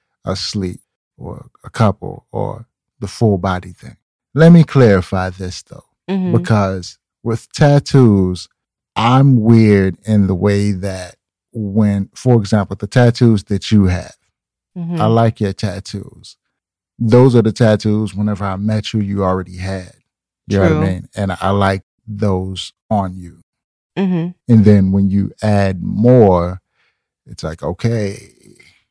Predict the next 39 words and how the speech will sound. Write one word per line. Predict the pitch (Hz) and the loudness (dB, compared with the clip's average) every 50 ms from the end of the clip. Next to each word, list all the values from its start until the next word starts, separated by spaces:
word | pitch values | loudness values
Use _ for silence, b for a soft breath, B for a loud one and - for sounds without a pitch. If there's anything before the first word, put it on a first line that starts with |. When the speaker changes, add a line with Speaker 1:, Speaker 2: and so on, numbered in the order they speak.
| _ _ _ _ _ _ _ _ _ _ _ _ _ _ - | _ _ _ _ _ _ _ _ _ _ _ _ _ _ 0
Speaker 1:
yeah, | 170 190 147 90 73 - | 2 2 2 2 0 -4
you | 90 131 | -4 -2
know, | 151 151 147 151 156 156 156 156 160 | -2 0 0 -2 -4 -4 -6 -6 -8
it | 143 | -6
could | - 131 | -2 0
be | 143 139 | 0 0
cool, | 120 - 127 131 143 165 156 | 2 2 0 0 0 -2 -4
it | - | -4
could | - 147 151 | -2 -2 0
not | 165 170 156 135 113 | 0 0 0 0 -2
be | 107 98 | -2 -6
cool. | 95 - 98 95 92 | -6 -8 -8 -6 -2
It | 117 135 | 0 2
just | 131 143 127 - | 2 2 2 0
depends, | 135 - - 147 143 127 104 92 87 90 92 95 | 0 2 6 6 6 6 4 2 -2 -8 -10 -6
you | 110 120 | -2 0
know | 127 127 | 2 2
what | 127 123 | 2 2
I | 120 | 2
mean? | 127 127 131 131 123 117 | 2 0 0 0 0 -2
Like, | 117 104 98 92 - _ | -2 -4 -6 -8 -12 _
how | - 117 113 110 107 | -4 -4 -2 -2 -2
far | 104 - - 117 113 107 101 98 104 - _ _ _ _ _ _ _ | -4 -4 -2 -2 0 0 -2 -4 -6 -10 _ _ _ _ _ _ _
are | - 107 | -4 -2
you | 104 104 110 | 0 0 0
trying | 104 - 117 107 107 107 98 95 92 90 | -2 0 0 0 0 0 -2 -6 -8 -12
to | - - 90 | -14 -12 -6
go? | 95 110 101 95 95 - 98 | -4 -2 -2 -4 -4 -8 -12
Like, | 98 95 98 101 104 _ _ _ _ _ _ _ _ - | -10 -10 -12 -12 -14 _ _ _ _ _ _ _ _ -16
is | - 90 90 | -14 -8 -4
this | 101 98 90 | -4 -4 -4
just | 95 98 90 - | -4 -8 -8 -8
a | 98 | -10
thing | 87 _ - 107 104 104 101 98 | -6 _ 0 2 2 2 0 -2
that | 92 92 - - | -4 -6 -6 -6
you | 104 92 | -6 -6
enjoy | 90 87 87 85 101 113 117 113 110 107 | -6 -6 -4 -2 0 2 2 2 2 0
a | 104 98 98 | -2 -4 -4
lot? | 98 110 120 120 113 | -4 -2 -4 -4 -6